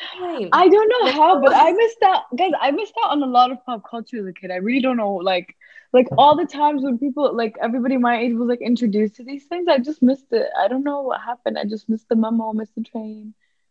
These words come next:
Speaker 2: Pass me
Speaker 3: Well,
Speaker 2: by.
Speaker 3: I'm, I'm really glad that you have
Speaker 2: <laughs>
Speaker 3: now, obviously, you know, been subjected to absolute euphoria of Mamma
Speaker 2: It
Speaker 3: Mia.
Speaker 2: is beautiful. It
Speaker 3: That's
Speaker 2: is
Speaker 3: cool now.
Speaker 2: stunning.
Speaker 3: <laughs>
Speaker 2: I get it. I one hundred percent get it now.
Speaker 1: Yeah.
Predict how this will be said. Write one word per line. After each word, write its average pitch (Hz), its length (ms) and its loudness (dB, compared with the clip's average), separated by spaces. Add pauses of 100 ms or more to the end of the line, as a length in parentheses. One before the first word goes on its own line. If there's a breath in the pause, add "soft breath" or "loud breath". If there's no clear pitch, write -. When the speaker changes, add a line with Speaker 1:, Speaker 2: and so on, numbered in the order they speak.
(160)
Speaker 2:
Pass 214 220 -6
me 254 80 0
Speaker 3:
Well, 226 240 2
Speaker 2:
by. 220 180 -2
Speaker 3:
I'm, 226 200 -6 (600)
I'm 226 120 -8 (100)
really 247 280 2
glad 220 640 0 (100)
that 190 340 0
you 190 120 -12
have 190 140 -6
Speaker 2:
<laughs> 233 160 4
Speaker 3:
now, 190 460 0 (180)
obviously, 196 640 -8 (460)
you 226 100 -4
know, 160 240 0
been 202 240 -6
subjected - 640 -4
to - 200 0
absolute 180 760 -4
euphoria 185 680 2
of - 300 0
Mamma 339 280 0 (100)
Speaker 2:
It 269 140 4 (100)
Speaker 3:
Mia. 277 160 2
Speaker 2:
is 262 140 6
beautiful. 214 720 2
It - 220 2
Speaker 3:
That's 226 220 4
Speaker 2:
is 208 80 -12 (120)
Speaker 3:
cool 220 240 0
now. 226 220 6
Speaker 2:
stunning. - 280 4 (280)
Speaker 3:
<laughs> - 300 -16
Speaker 2:
I 226 180 6
get 226 280 6
it. 185 200 4
I 202 160 2
one 214 240 2
hundred 214 320 -4
percent 208 340 -6
get 202 180 -4
it - 120 -4
now. 240 400 -10
Speaker 1:
Yeah. 180 120 -10